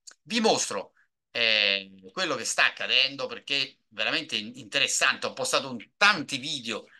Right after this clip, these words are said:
di nevicate stupende dal nord-ovest. Guardate bene, vedete come questa, ehm, questo vortice di bassa pressione,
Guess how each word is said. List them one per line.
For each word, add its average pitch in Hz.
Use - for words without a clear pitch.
di 127
nevicate 139
stupende 117
dal 107
nord-ovest. 131
Guardate 160
bene, 104
vedete 165
come 135
questa, 127
ehm, 123
questo 123
vortice 120
di 110
bassa 117
pressione, 123